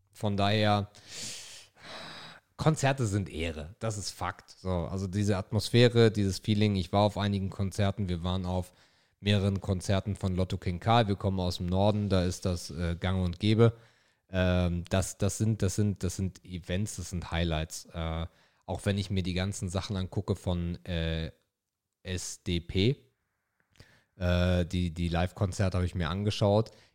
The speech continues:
Im Fernsehen ist das trotzdem geil, also auf dem Monitor, das kann man, da kriegt man das Feeling auch gut rüber. Äh, ich gucke mir Konzerte gerne an, viele sogar. Äh, hab auch etliche Konzerte damals auf D V D gehabt, von daher Konzerte sind Ehre.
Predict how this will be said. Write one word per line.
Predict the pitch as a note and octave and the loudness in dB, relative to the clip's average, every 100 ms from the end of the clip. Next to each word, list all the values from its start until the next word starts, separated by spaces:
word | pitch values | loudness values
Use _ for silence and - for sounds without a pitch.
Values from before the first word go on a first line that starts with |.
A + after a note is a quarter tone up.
| _ | _
Im | F2+ | -18
Fernsehen | - G#2 A#2 G#2+ G2 | -14 -8 -8 -6 -8
ist | - | -10
das | G2+ | -12
trotzdem | - G#2+ - A#2+ | -8 -10 -2 -2
geil, | A2 G#2+ A2+ | 2 2 2
also | F#2+ F#2 | 0 -2
auf | F#2+ | -4
dem | F#2+ | -4
Monitor, | G#2 A2+ A#2 A#2+ B2 | -2 0 2 2 2
das | G2 - | -4 -4
kann | G2+ | -2
man, | G2 F#2+ | 0 0
da | F#2+ F#2+ | 0 0
kriegt | B2 A2+ | -2 0
man | G2 | -2
das | - | 0
Feeling | G2 G2 F#2 | -2 0 0
auch | G2+ - | -2 -2
gut | F2+ E2+ | -6 -2
rüber. | F2 G2+ - - _ _ _ | 2 2 0 -12 _ _ _
Äh, | F#2+ F#2 F2+ | 0 2 2
ich | - | 0
gucke | D3+ C3 | 0 0
mir | F#2+ | 0
Konzerte | G#2 - G#2+ G2+ F2+ | 0 2 0 0 0
gerne | F#2 F#2+ F2+ | 2 2 0
an, | G#2+ C#3+ C#3+ _ | 0 0 -2 _
viele | - A2 A2+ | -4 -2 0
sogar. | A2 G#2 G#2 G#2 G#2+ - _ _ _ | 0 2 4 6 4 -2 _ _ _
Äh, | F2+ | -2
hab | F2 E2 - - | 0 0 -4 -2
auch | F#2 - | -2 -2
etliche | F2 - F#2+ G2 | -6 -4 -2 -2
Konzerte | - F2+ - F#2+ F#2 E2+ | -2 -4 -2 -2 -2 -2
damals | F2 F2 F2 E2+ | -2 -2 -2 -4
auf | - | -4
D | F#2 | -4
V | - E2+ | -2 -2
D | E2 G2 | 0 -2
gehabt, | F#2 F#2 | -2 -4
von | - D#2+ | -6 -4
daher | D#2+ | -4
Konzerte | - D#2+ - E2 E2 | -4 -10 -8 -8 -8
sind | D2 - - | -10 -10 0
Ehre. | G2+ G#2 | 2 4